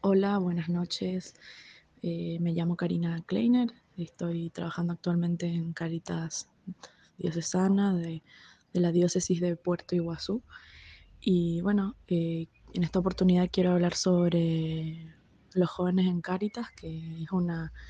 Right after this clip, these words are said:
iniciativa que se está trabajando desde Cáritas, que se está acompañando, que es integrar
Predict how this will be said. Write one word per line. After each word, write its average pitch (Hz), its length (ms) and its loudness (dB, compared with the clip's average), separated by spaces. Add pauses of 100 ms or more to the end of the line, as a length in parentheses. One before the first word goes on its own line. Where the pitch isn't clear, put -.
(320)
iniciativa 175 880 2
que 156 120 -8
se - 100 -10
está 165 160 -8
trabajando 165 540 -4
desde 160 200 -2
Cáritas, 175 560 -4
que - 80 -18
se - 80 -14
está 170 120 -6
acompañando, 180 760 2 (640)
que 160 680 -2 (140)
es 170 160 2
integrar 175 640 4